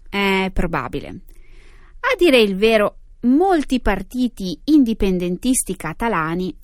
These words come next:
non appoggiano l'idea del voto non vincolante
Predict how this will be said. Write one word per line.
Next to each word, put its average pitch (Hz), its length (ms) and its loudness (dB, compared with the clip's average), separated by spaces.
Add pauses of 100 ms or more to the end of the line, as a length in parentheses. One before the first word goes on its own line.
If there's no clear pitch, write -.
(480)
non 330 200 6
appoggiano 196 880 2
l'idea 185 480 2
del 190 220 -2
voto 202 580 0
non 196 280 0
vincolante 170 920 -6